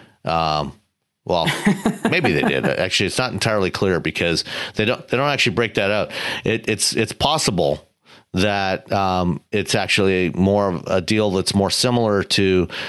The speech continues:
Ford's arrangement with Argo A I. You know, Argo A I is a company that Ford owns the majority stake in, but, um, the, uh, the founders, uh, Brian Selesky and, and the, and the other founders of Argo also own,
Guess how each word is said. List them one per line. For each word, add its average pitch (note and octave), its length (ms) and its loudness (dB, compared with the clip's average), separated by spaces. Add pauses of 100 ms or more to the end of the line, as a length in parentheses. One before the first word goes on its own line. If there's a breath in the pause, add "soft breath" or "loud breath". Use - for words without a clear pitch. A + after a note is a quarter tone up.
(100)
Ford's A#2 420 2
arrangement F2+ 460 2
with E2+ 120 2
Argo F2 400 0
A E2 160 0
I. F#2 320 0 (400 loud breath)
You E2 100 -2
know, D#2+ 80 0
Argo A2 380 2
A G2+ 180 2
I G#2+ 300 2
is F2 160 2
a F2+ 40 0
company F#2+ 360 0
that E2+ 120 2
Ford G#2 340 2
owns G2 280 0
the F2 60 0
majority F#2 480 2
stake - 340 0
in, C#2+ 260 -4 (400 loud breath)
but, F2 440 -2
um, F2 500 0 (800)
the, F2+ 420 0
uh, E2+ 180 0
the F2 140 -4
founders, G#2 720 2
uh, E2+ 400 0 (160)
Brian F2+ 260 -2
Selesky F2 640 0
and, D#2 240 -2
and E2 240 0
the, F2 300 2
and F2 100 2
the F2 80 4
other F2+ 180 2
founders F#2+ 580 2
of E2+ 340 0
Argo F#2 500 0 (340 loud breath)
also A2+ 580 2
own, F2+ 520 2